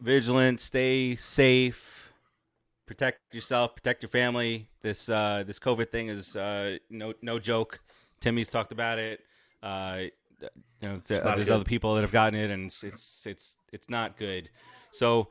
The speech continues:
Speaker 1: do your
Speaker 2: I
Speaker 1: best.
Speaker 2: still feel
Speaker 1: Uh,
Speaker 2: it. I still
Speaker 1: to do
Speaker 2: feel
Speaker 1: your
Speaker 2: it.
Speaker 1: Yeah, man,
Speaker 2: Since Chri-,
Speaker 1: that's
Speaker 2: since Christmas, I can still feel it a little bit.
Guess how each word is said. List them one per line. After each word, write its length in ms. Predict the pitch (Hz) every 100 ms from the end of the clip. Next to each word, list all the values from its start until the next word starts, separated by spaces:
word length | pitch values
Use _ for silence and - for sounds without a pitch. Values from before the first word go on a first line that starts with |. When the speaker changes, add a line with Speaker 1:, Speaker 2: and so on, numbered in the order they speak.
| _ _
Speaker 1:
do 80 | -
your 140 | 190 151
Speaker 2:
I 40 |
Speaker 1:
best. 260 | 165 117 -
Speaker 2:
still 180 | 180
feel 240 | - 139 110
Speaker 1:
Uh, 40 |
Speaker 2:
it. 120 | 101 -
I 80 | 113
still 320 | - 208 110
Speaker 1:
to 40 |
do 60 | 117
Speaker 2:
feel 120 | 131
Speaker 1:
your 80 | 110
Speaker 2:
it. 120 | 95 - - - - - - - - -
Speaker 1:
Yeah, 300 | - 120 110
man, 80 | 101
Speaker 2:
Since 160 | 101 -
Chri-, 80 |
Speaker 1:
that's 180 | - 113
Speaker 2:
since 200 | 156 135
Christmas, 480 | - 233 - 156 131
I 80 | 117
can 140 | 117
still 200 | 110 117
feel 220 | 104 110
it 60 | 101
a 20 |
little 200 | 101 98
bit. 200 | 92 90